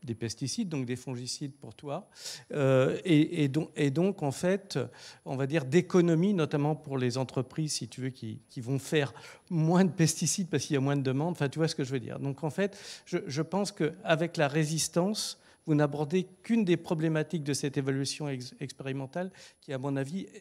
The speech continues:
est beaucoup plus importante et beaucoup plus large que ce que tu nous as présenté. Je voudrais savoir ce que tu en penses.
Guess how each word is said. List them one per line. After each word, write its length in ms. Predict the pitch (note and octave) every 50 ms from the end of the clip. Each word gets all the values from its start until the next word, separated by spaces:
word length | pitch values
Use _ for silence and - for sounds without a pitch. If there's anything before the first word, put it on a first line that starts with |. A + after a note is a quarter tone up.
| - _ _ _ _
est 100 | D3+ C#3+
beaucoup 400 | B2 B2+ C3+ G3 F#3+ - G#3+ G3
plus 240 | D#3+ - E3 - E3
importante 520 | D3+ C#3 - C#3+ - - - E3+ D#3+ -
et 40 | D#3+
beaucoup 280 | C3 C3+ C3 - D#3
plus 180 | B2+ - C#3+ C3+
large 320 | C3 D3+ E3 E3+ D#3 -
que 100 | - C3+
ce 60 | B2+ -
que 100 | - C#3
tu 140 | - -
nous 160 | C#3+ C3 B2 C3+
as 60 | B2+
présenté. 480 | - - C#3 B2 B2+ B2 - - B2 - _ _ _ _ _ _ _
Je 100 | D3 B2
voudrais 140 | - C#3+ D3
savoir 260 | C3 - D3 C#3 C3+ B2+
ce 40 | -
que 80 | C3
tu 120 | B2 - B2
en 60 | B2
penses. 460 | - - D3 F3 G#3+ G#3 - -